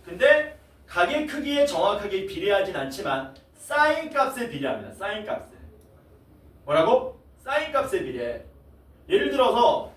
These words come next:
여기 육십 도일 때랑 여기 삼십 도일 때, 어머, 어디 갔어? 얘네들 길이가 그대로 고정이 된다고 치면은, 고정이 된다고 치면은 우리가 요 파란색 길이를 조사해 보잖아요. 그럼 얘네들 비율 차이 구할 수 있다는 얘기예요.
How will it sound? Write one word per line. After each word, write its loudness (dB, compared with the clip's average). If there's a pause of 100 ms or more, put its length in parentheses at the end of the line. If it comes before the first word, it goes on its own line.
(160)
여기 0
육십 -6
도일 -4
때랑 2 (220)
여기 -6
삼십 -8
도일 0
때, 2 (1120)
어머, -12 (180)
어디 -8
갔어? -10 (100)
얘네들 4
길이가 0
그대로 4
고정이 0
된다고 -2
치면은, -2 (480)
고정이 0
된다고 0
치면은 -2 (340)
우리가 2 (140)
요 -10
파란색 4
길이를 0
조사해 2
보잖아요. -2 (640)
그럼 -6
얘네들 0
비율 -6
차이 -2
구할 -2
수 -8
있다는 -6
얘기예요. -16